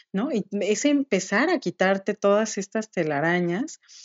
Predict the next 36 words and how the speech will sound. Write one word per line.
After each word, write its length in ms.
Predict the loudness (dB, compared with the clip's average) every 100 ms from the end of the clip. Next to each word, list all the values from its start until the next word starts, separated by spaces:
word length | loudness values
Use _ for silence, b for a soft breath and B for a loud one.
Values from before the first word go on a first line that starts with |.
| B
y 60 | -2
empezar 380 | 0 0 0 0
a 80 | 0
poner 340 | 2 2 0
valores, 840 | 0 2 4 6 6 4 0 -4 _ _ _ _ _ _ _ -2
como 180 | 0
decías, 440 | 2 0 0 0 0
¿no? 220 | -2 -2
O 40 |
sea, 200 | -2 -2
va-, 220 | -2 -2 0
valores 500 | 0 2 4 2 2
de 180 | -2 -2 B B B
si 360 | -10 -4 -2
haces, 420 | 0 0 -2 -6 -8 -12
si 200 | -10 -4
tienes 240 | -2 -2
sexo 280 | -2 -2 -2
con 120 | -2
más 180 | -2 0
de 80 | 0
uno, 320 | 2 2 0
eres 160 | 0
buena, 280 | -2 -2 -2
si 140 | -4 -6
tienes 300 | -2 0 0
sexo 340 | -2 -2 -4
con, 220 | -4 -6 -8 B B _
no, 400 | 0 2 2 0
o 60 | -4
sea, 300 | -6 -2 -2
simplemente 840 | 0 -2 2 4 4 2 2 0
soy 200 | 0 -2
una 140 | -2 -2
persona 420 | -4 -4 -2 -2
que, 260 | -2 -4